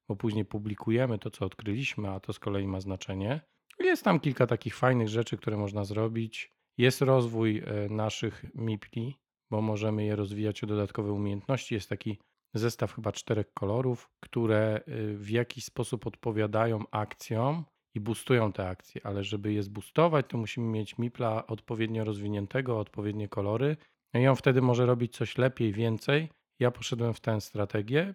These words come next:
przy okazji punktując przy tym, bo były dwa cele punktowania. Drugiego nie zapunktowałem, bo nie zdążyłem.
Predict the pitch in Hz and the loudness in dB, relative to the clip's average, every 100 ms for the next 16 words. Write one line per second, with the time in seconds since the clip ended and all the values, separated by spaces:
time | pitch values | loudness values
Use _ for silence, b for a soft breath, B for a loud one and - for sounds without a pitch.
0 | _ - - 143 135 123 113 117 - 107 | _ -10 -2 -2 0 0 0 -4 -4 -6
1 | - 110 98 - - 110 113 104 101 104 | -2 -2 -4 -6 -8 -4 -4 -4 -4 -4
2 | 101 98 98 - 95 95 - 101 - 95 | -4 -2 -4 -4 -4 -4 -8 -14 -10 -6
3 | 92 101 131 _ _ - 107 107 107 107 | -4 -4 -6 _ _ -4 -2 0 0 2
4 | 104 - 107 - 104 101 101 110 110 143 | 0 -2 -6 -4 -2 -2 0 -2 2 0
5 | 139 107 95 | 2 0 -2